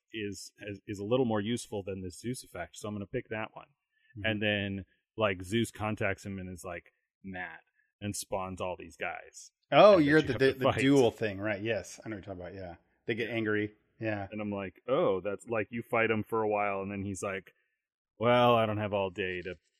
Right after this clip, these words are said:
Speaker 1: to, you know, punish you for your disloyalty. You can keep doing what you're doing."
Speaker 2: Right, right. Yeah, the, uh, a couple things that, that are hi-, that are hidden that you, again, you don't know were hidden until you p-, keep playing.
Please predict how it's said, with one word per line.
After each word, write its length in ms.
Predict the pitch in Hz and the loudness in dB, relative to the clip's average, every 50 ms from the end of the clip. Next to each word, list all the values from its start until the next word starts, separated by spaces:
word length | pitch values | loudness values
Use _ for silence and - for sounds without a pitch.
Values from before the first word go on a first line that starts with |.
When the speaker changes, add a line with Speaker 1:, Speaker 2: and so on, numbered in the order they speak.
| _ - | _ -12
Speaker 1:
to, 140 | 104 95 85 85 _ _ _ _ _ _ _ | -10 -10 -12 _ _ _ _ _ _ _ _
you 140 | 101 95 90 | -16 -14 -14
know, 200 | 85 82 82 85 _ _ - | -14 -16 -18 -20 _ _ -4
punish 380 | - 110 101 98 92 - - 101 | -2 -2 -4 -4 -8 -10 -10 -10
you 240 | 95 92 90 90 87 | -10 -10 -10 -12 -12
for 160 | - - 95 | -12 -14 -12
your 340 | 92 90 92 92 92 92 87 _ - | -10 -10 -10 -10 -10 -12 -14 _ -14
disloyalty. 920 | 98 - - - 95 90 90 90 87 90 - - 98 87 87 85 82 82 82 85 _ _ _ | -14 -14 -12 -12 -12 -12 -10 -10 -12 -14 -12 -12 -12 -12 -12 -14 -16 -18 -20 _ _ _ _
You 400 | 98 87 85 - _ _ - - | -20 -20 -20 -20 _ _ -20 -20
can 180 | - - 85 80 _ _ _ _ _ _ _ | -20 -20 -20 -20 _ _ _ _ _ _ _
keep 160 | - 92 - - | -20 -20 -20 -18
doing 140 | 87 78 78 | -20 -20 -20
what 80 | 87 - | _ -20
you're 240 | - - _ _ _ | -20 -20 _ _ _
doing." 200 | _ - 127 113 | _ -10 -2 2
Speaker 2:
Right, 300 | 120 120 113 107 101 101 | 4 4 4 4 2 0
right. 280 | 110 113 110 104 104 - | 0 0 0 0 -2 2
Yeah, 200 | 123 143 143 139 | 4 6 6 6
the, 260 | 127 131 123 120 117 - - - - - _ _ _ _ - | 6 6 4 4 4 2 -4 -20 -20 -20 _ _ _ _ -2
uh, 220 | 131 127 120 110 98 - _ _ - | 2 4 4 4 2 0 _ _ -12
a 60 | - | 0
couple 240 | - 202 208 190 170 | 2 2 2 2 2
things 240 | - 170 160 147 | 2 4 4 6
that, 240 | 139 147 131 - - - - - _ _ | 6 4 4 4 0 -8 -18 -20 _ _
that 160 | 135 131 135 135 | 2 4 6 8
are 200 | 139 131 127 113 - - | 8 8 6 2 -2 -6
hi-, 120 | - 160 135 - | -6 -6 -2 -2
that 140 | 135 127 | 0 0
are 60 | 127 127 | 0 0
hidden 480 | 117 117 156 156 143 156 160 165 156 | -2 0 0 2 4 4 4 2 2
that 160 | - 120 - | -2 -6 -8
you, 100 | 117 110 92 - | -8 -8 -8 -6
again, 200 | 110 107 117 107 | -6 -4 -2 -2
you 80 | 101 92 | -2 -2
don't 220 | 98 117 113 104 | -2 -2 -2 -2
know 120 | 101 104 107 | -2 -2 -2
were 140 | 104 101 92 | -2 -4 -4
hidden 340 | 82 110 104 107 113 113 - | -6 -6 -6 -6 -6 -8 -10
until 240 | 110 98 - 107 107 | -12 -12 -8 -6 -6
you 60 | 101 | -6
p-, 140 | - - - - | -6 -10 -18 -10
keep 200 | - 127 123 - | -6 -6 -6 -6
playing. 360 | - 113 107 104 104 110 123 | -6 -6 -4 -4 -4 -4 -6